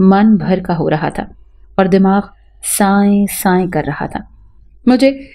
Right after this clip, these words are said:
इस हालत में अगर यहाँ मेरा कोई वाकिफ देख लेता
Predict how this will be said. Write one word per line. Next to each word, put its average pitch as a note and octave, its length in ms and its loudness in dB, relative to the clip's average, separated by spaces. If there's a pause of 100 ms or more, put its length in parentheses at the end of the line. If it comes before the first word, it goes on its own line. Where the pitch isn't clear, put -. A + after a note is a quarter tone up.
इस C4+ 180 -2
हालत B3+ 320 4
में C4 100 4
अगर A#3+ 200 2
यहाँ G3+ 260 0
मेरा A3+ 180 2
कोई A#3 180 0
वाकिफ D#3+ 480 0 (100)
देख G#3 260 2
लेता D3+ 300 0